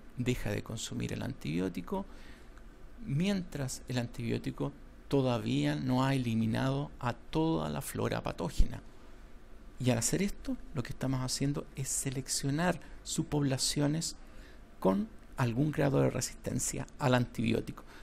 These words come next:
de manera que la próxima, próxima vez que se exponga el individuo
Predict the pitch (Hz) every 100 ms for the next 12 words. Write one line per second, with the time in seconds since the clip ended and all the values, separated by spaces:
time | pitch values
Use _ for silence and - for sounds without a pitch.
0 | - 127 127 123 117 135 120 117 165 165
1 | - 170 151 - - - - - - 123
2 | 120 120 - - 123 - - - 175 160
3 | 120 - - - 127 127 123 135 127